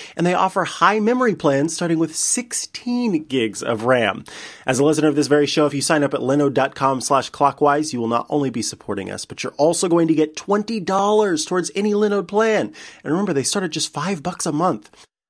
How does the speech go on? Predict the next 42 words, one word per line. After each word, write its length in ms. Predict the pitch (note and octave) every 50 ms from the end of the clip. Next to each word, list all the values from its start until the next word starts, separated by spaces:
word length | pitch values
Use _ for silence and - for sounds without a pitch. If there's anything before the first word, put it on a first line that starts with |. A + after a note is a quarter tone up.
| -
On 140 | A2+ A2+ A#2
the 200 | A#2+ A#2 A2+ A2
one 300 | A2+ A#2 C3+ D#3 D3 C#3+
gigabyte 400 | C3+ C#3+ C3 C3 A#2 B2+ A#2 A2+
of 160 | A2+ G#2+ C3
ram 260 | F#3+ G#3 G#3 G3+ G3+ F3+
plan, 260 | - G3 G3 F#3+ F#3
that's 260 | D#3+ D3 C#3 - -
four 680 | - - - - F#3 F#3 F#3 F#3 F#3 F#3 F#3 E3 - _ _ _ -
free 480 | - F3+ E3+ E3 D#3+ D#3 D#3+ D#3+ D3+ C3
months. 640 | B2+ C3 C#3+ D3+ D#3 C#3+ A#2 G#2 - - - -
And 100 | - G#2+
with 120 | A2 G#2+ A#2
a 40 |
seven-day 400 | G#2+ - - C#3+ B2+ B2+ A#2+ C3+ B2+
money-back 500 | B2 B2+ B2+ A#2+ A2 C3 B2+ B2 - -
guarantee, 580 | C#3 C3 B2+ B2 A2+ - - G3 G#3 G#3 G#3 - - - _ _ _ -
there's 160 | A#4+ G#4+ C#4+
nothing 240 | F3+ C3+ A2 - G#2
to 80 | G2+
lose. 440 | F#2+ G2+ G2+ G2+ G2+ G#2 G2+ - - - - - - -
So 260 | - - G3+ - - _ _ _ -
go 100 | - A2+
to 60 | A2
linode 300 | G#2+ A2+ A2 A#2 A2+ A2
dot 220 | B2 B2 B2 -
com 260 | - - C3 C3+ C3 B2
slash 340 | - - C3 A#2 G#2+ -
clockwise 520 | - - G3 F#3+ - - F3+ F3 F3+ F3+ -
to 120 | - - G#2+
learn 300 | G#2 C#3 G3+ A3 G#3+ G3
more, 240 | F3+ F3 F3 F3
sign 360 | E3 - - - C#3+ D#3+ E3 E3
up, 160 | D#3 D#3 D#3 -
and 180 | B2+ A#2 A2
take 220 | - E3+ E3+ D#3+ D#3+
advantage 420 | C#3+ A#2 D3 D3+ D#3 D#3+ D3+ C#3+
of 60 | B2+
that 180 | A2+ A#2+ A2+ -
twenty 240 | - E3+ E3+ D#3+ D3
dollar 240 | D3 C#3 C#3 C3
credit, 360 | C3 - G3+ F#3+ G3+ G3+ -